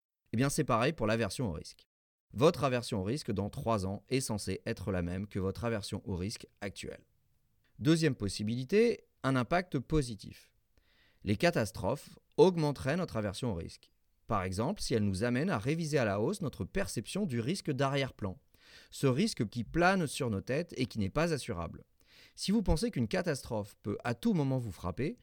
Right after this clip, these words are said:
vous vous sentez vulnérable au risque. Et vous ne voulez pas prendre de risque additionnel, par exemple celui d'être à son compte. Car si les risques se manifestent conjointement, cela pourrait avoir des conséquences dramatiques pour vous,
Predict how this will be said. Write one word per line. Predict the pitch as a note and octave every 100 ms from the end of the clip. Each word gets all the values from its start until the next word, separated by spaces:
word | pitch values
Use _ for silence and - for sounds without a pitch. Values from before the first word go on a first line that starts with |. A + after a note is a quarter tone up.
| _
vous | A2 F3
vous | F3+
sentez | B2+ G2+ - G#3
vulnérable | D#3 G#2 C3+ G#2+ G#2+ G3+
au | G3+
risque. | D3 G#2 - - _ -
Et | C#3+
vous | D#3+
ne | F3
voulez | C3+ C3 C#3
pas | A#2+ G2+ C3+
prendre | - - A#2 D3+ A#2+
de | G#2
risque | G#2+ D3+ - -
additionnel, | B2 A#2+ - A2 F#2+ F#2 -
par | A#2 A2
exemple | G#2 D#3
celui | A2+ A2+
d'être | D3+ C3+
à | C3+
son | C#3+ A#2+
compte. | F2+ D#2+ - _ _ _ _ - - -
Car | - A2
si | - G#3
les | F3+
risques | F#3+ -
se | A2+
manifestent | G#2 C3 F#3 D#3+ D3+ -
conjointement, | F2 - F#3 A#2+ G2 G2+ B2 E3+ _
cela | - A#2+ G2
pourrait | - F#3 F3
avoir | E3+ D3+
des | A2+
conséquences | G#2+ C#3 C#3 C3 B2 F#2
dramatiques | G2+ E3 F3 D#3+ A2+
pour | - E2+
vous, | E2 A2